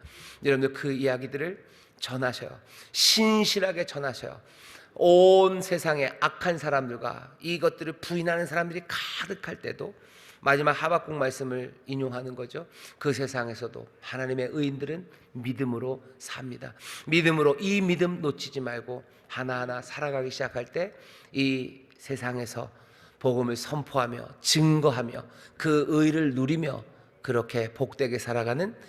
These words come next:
믿음의 사람들, 하나님의 구원을 누리고 하나님의 통치 가운데 평강을 누리는 복된 사람들로 살아가게 될 줄 믿습니다. 기도하겠습니다. 하나님, 우리가 복음의 증인되는 교회,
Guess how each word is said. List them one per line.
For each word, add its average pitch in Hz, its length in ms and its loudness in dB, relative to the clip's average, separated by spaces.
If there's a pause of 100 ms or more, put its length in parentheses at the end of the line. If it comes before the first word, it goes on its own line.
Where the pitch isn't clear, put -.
(120)
믿음의 113 420 -2
사람들, 120 460 -8 (400)
하나님의 120 460 2
구원을 127 420 2
누리고 139 480 0 (460)
하나님의 117 400 -2
통치 143 360 -2
가운데 131 540 0 (120)
평강을 180 520 2
누리는 120 420 -2 (360)
복된 117 340 0
사람들로 120 840 2
살아가게 117 560 0
될 110 200 2
줄 131 260 6
믿습니다. 120 640 6 (360)
기도하겠습니다. 127 680 4
하나님, 139 600 0 (800)
우리가 135 240 2
복음의 127 640 2
증인되는 127 720 -2
교회, 127 420 -4